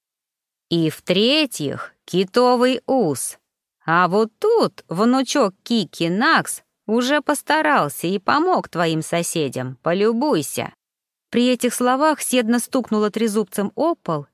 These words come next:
и в ее руках оказалась огромная морская раковина, светившаяся голубым светом.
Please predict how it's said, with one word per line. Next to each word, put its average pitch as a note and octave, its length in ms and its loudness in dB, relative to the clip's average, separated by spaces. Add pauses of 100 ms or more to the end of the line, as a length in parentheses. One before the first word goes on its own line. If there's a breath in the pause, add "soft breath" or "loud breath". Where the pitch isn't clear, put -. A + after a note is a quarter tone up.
и A3 160 0
в A3 40 0
ее A#3 280 2
руках B3 380 0
оказалась G#3+ 500 0
огромная A3 480 0
морская G3 480 -2
раковина, F3 540 -2
светившаяся G#3+ 800 -4
голубым G3 420 -2
светом. C#3+ 580 -8